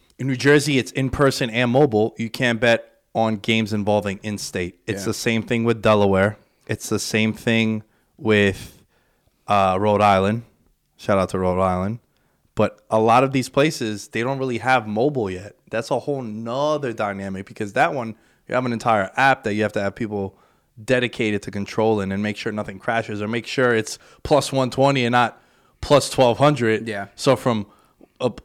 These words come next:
Speaker 1: you know, plus one twenty to twelve-to-one odds, that, that could be a huge typo.
Speaker 2: Yeah.
Speaker 1: So it's a completely different animal when it comes to mobile. But again, a-, at its core, it's all about one thing. It's about convenience, right? It's just like with Uber.
Speaker 2: Yep.
Speaker 1: It's just like with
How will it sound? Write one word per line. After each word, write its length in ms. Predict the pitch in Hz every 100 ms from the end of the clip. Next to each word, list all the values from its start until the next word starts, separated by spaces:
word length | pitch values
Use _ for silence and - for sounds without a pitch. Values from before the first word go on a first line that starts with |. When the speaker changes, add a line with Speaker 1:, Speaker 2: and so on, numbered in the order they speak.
| _
Speaker 1:
you 160 | 127 135
know, 160 | 120 110
plus 340 | - 143 127
one 200 | 139 135
twenty 400 | 120 139 143 139 127
to 120 | 123
twelve-to-one 680 | - - 139 139 131 123
odds, 260 | 117 123 117
that, 180 | 123 123
that 140 | 127
could 100 | 147
be 100 | 143
a 60 | 117
huge 400 | - 143 127 -
typo. 540 | - 160 156 92 90 -
Speaker 2:
Yeah. 280 | 117 92 110 _
Speaker 1:
So 160 | -
it's 120 | 117 -
a 20 |
completely 340 | 120 117 160
different 240 | 147 139 131
animal 340 | 143 120 101
when 80 | 101
it 80 | 98
comes 160 | 101
to 80 | -
mobile. 260 | 101 98 95
But 240 | 98 110
again, 240 | 123 139 107
a-, 40 |
at 280 | 110 113 127
its 160 | 123
core, 320 | - - 147 156
it's 120 | -
all 80 | 127
about 200 | 127 117
one 140 | 117
thing. 160 | 113 98
It's 120 | 92
about 180 | 113 104
convenience, 560 | - 104 104 92 104 -
right? 180 | 104
It's 140 | 104 -
just 160 | 120
like 140 | 131 127
with 120 | 117
Uber. 440 | 127 135 135 151 -
Speaker 2:
Yep. 180 | 104 110 - -
Speaker 1:
It's 180 | 117 -
just 240 | 123 -
like 180 | 123 117
with 180 | 117